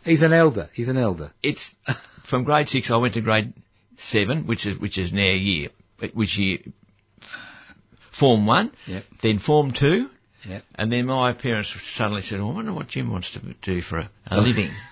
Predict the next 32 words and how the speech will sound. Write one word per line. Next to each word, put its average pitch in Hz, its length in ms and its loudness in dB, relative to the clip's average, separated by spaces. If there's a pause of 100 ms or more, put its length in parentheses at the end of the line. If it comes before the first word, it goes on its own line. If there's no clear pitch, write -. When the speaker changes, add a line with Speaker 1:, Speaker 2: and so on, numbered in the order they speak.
(380)
Speaker 1:
<laughs> - 280 -4
How 143 140 4
old 135 100 8
were 127 60 4
you 117 80 4
then? 110 140 0
About 92 260 -6
fourteen? 120 440 -2 (420)
Speaker 2:
Yeah. 240 200 0 (360)
Speaker 1:
Yeah. 117 180 -4 (100)
Speaker 2:
And 110 160 0
so 110 300 2 (340)
Speaker 1:
Now, 196 120 4
what 262 140 2
year 214 180 6
was 131 180 2
this? 78 160 -8 (340)
Fourteen 139 500 -6
would 123 80 -4
have 120 100 -8
been 120 120 -6
Speaker 2:
That'd 110 140 -4
Speaker 1:
what? 90 100 -10
Speaker 2:
be 107 120 -4
nine-, 113 420 -4 (640)
well, 107 200 -2 (600)
Speaker 1:
Yeah. 95 180 -8 (1300)
Speaker 2:
that'd - 140 -12
be 65 100 -12
nineteen 90 480 -2 (120)
fifty. - 500 -6 (300)
Speaker 1:
Yeah. 90 260 -4